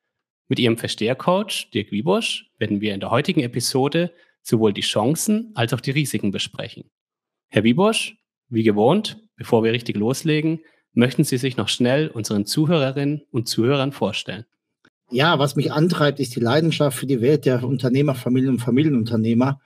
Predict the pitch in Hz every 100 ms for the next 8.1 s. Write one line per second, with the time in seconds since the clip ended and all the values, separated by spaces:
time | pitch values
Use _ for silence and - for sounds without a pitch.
0 | _ _ _ _ - 107 - 113 123 117
1 | 127 - - 135 135 147 143 - 127 110
2 | 117 135 135 127 117 - 147 175 127 110
3 | 110 131 131 117 117 120 147 139 139 120
4 | 123 107 120 110 123 139 143 131 110 117
5 | 95 123 135 127 113 117 120 - 110 117
6 | 131 135 113 - 120 123 127 120 175 117
7 | 117 123 127 120 123 120 - 104 110 104
8 | 76